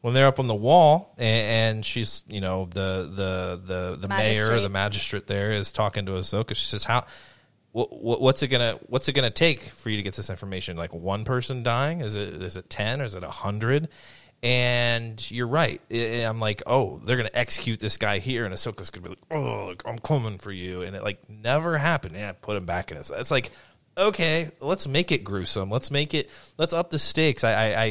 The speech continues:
Speaker 2: Yeah.
Speaker 1: I wanted to feel a little more invested in what was
Speaker 2: Mm-hmm.
Speaker 1: going on there. I, it, for
Speaker 2: I
Speaker 1: me, it
Speaker 2: think
Speaker 1: just wasn't happening.
Speaker 2: I think that it could have been a little bit more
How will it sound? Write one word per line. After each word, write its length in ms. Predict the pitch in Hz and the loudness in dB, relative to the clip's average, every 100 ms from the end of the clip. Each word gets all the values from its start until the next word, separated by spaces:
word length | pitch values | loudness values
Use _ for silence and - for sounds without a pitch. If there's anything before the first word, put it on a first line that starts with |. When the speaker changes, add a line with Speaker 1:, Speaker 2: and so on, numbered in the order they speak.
| 104 | 0
Speaker 2:
Yeah. 240 | 107 117 | 0 0
Speaker 1:
I 40 | |
wanted 220 | 123 131 123 | 0 -2 -2
to 120 | 120 | -4
feel 440 | 107 - - 127 | -6 -12 0 2
a 80 | 131 | 4
little 200 | 143 147 | 2 2
more 180 | 143 143 | 0 0
invested 480 | 139 135 135 - 143 | 2 2 2 2 -2
in 100 | 139 | -2
what 140 | 143 | -2
was 120 | 135 - | -2 2
Speaker 2:
Mm-hmm. 80 | |
Speaker 1:
going 220 | 143 135 139 | 2 2 2
on 160 | 135 | 0
there. 200 | 139 135 | -2 -2
I, 80 | 123 120 | -6 -6
it, 220 | 117 90 | -6 -6
for 140 | - - | 0 2
Speaker 2:
I 60 | |
Speaker 1:
me, 60 | 131 | 4
it 20 | |
Speaker 2:
think 80 | 135 | 2
Speaker 1:
just 160 | 127 113 | 0 -2
wasn't 180 | 98 | -4
happening. 300 | 104 82 - - | -4 -8 -12 -2
Speaker 2:
I 220 | - 233 226 | 4 4 2
think 320 | 254 226 - | -4 -6 -4
that 520 | 220 196 180 170 - _ _ _ _ _ _ | 2 2 2 -4 -8 _ _ _ _ _ _
it 140 | - 214 | -10 -6
could 180 | 226 208 | -2 -2
have 200 | 202 196 | -2 0
been 160 | 185 | 0
a 80 | 185 | 0
little 240 | 185 180 | -2 -2
bit 160 | 180 - | -2 -6
more 360 | 190 175 170 | -6 -6 -8